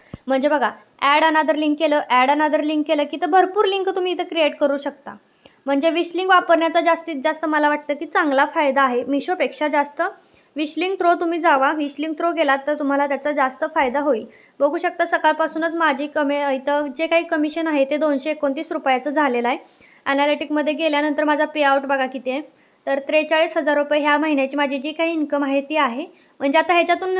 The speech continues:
रिटर्न ज्यांनी प्रॉडक्ट केले त्याचं कट होणार, म्हणजे जास्त येत नाही. त्रेचाळीसमधून आपल्याला दहा पंधरा हजार रुपये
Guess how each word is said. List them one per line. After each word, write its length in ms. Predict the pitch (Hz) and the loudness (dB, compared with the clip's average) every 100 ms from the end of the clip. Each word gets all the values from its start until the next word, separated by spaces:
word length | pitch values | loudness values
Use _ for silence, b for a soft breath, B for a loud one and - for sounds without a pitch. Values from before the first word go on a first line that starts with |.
| - | 0
रिटर्न 340 | 294 311 359 | 0 0 0
ज्यांनी 220 | 359 349 349 | 2 0 0
प्रॉडक्ट 360 | 349 320 330 | -2 0 0
केले 180 | 330 302 | 0 0
त्याचं 240 | 302 302 | 0 -2
कट 200 | 330 349 339 | 0 -2 0
होणार, 320 | 339 277 254 | 0 2 2
म्हणजे 300 | 269 277 349 302 | 0 -2 -2 0
जास्त 300 | 339 339 - | -2 -2 -2
येत 200 | 381 370 | 0 2
नाही. 160 | 339 285 | 0 0
त्रेचाळीसमधून 760 | 294 311 320 311 330 330 320 | -2 -2 2 0 0 -2 0
आपल्याला 300 | 330 311 285 | -2 0 0
दहा 180 | 277 285 | 2 2
पंधरा 300 | 285 285 302 | 2 -2 0
हजार 200 | 277 277 | 0 0
रुपये 260 | 285 311 | -2 -2